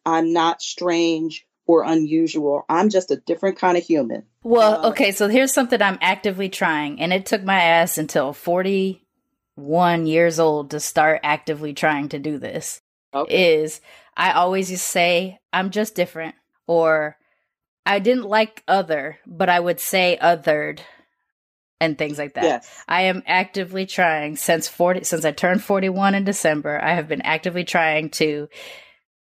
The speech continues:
Speaker 2: catch myself when I do it, and, or if it's being done to me, tell them, "Oh no, I'm not the different one.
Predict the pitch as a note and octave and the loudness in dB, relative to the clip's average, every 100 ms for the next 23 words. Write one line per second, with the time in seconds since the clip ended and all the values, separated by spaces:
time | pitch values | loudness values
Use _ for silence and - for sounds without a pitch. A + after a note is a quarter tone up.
0 | _ _ _ - G#3 G3+ A3+ A3+ A3+ G#3+ | _ _ _ -2 -2 2 0 2 0 2
1 | A#3 G#3+ F#3+ E3 D#3+ - _ _ _ _ | 0 0 0 0 -2 -8 _ _ _ _
2 | _ _ F3 F3 E3 - _ _ - A#3+ | _ _ -2 0 -6 -12 _ _ 2 4
3 | C4 G3+ E3+ D3+ - F#3+ E3+ D#3 G#3 F3+ | 6 4 4 2 0 0 -2 0 0 0
4 | D#3+ G3 F3+ - F3+ D#3+ A#3 A#3 E3 D#3 | 0 0 0 -4 -6 0 2 2 0 -8
5 | - G3 E3+ D#3 D3+ G#3 A#3 G#3 D3 - | -2 0 2 0 0 0 2 0 0 -2
6 | D3+ C4 C4 F#3 D3+ D3 C#3+ C#3+ C#3 D3 | -2 2 2 0 -6 -10 -10 -10 -8 -8
7 | F#3 | -10